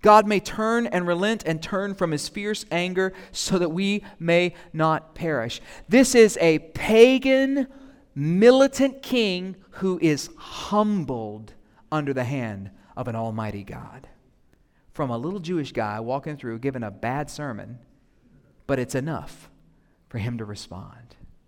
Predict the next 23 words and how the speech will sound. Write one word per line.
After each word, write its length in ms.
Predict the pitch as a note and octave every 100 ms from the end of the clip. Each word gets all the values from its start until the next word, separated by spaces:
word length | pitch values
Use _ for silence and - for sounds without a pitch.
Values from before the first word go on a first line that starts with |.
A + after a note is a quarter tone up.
| _ _ _ _ -
Now, 60 |
there's 140 | B2+ -
so 200 | - E3+
much 200 | E3 D3+
encouragement 480 | C3+ D3+ C#3 C#3+
here 360 | A#2 C3 B2 A#2+ - -
for 80 | -
those 200 | C3 C#3+
of 80 | D3
you 140 | C#3
who 60 | B2
are 80 | A2+
trying 420 | - D3 C3+ D3
to 100 | C#3+
reach, 220 | C3 B2+
I 60 | -
don't 100 | D3
want 80 | D#3
to 40 |
get 100 | C3+
ahead 160 | B2 C3+
of 60 |
myself, 340 | B2 A#2+ A#2+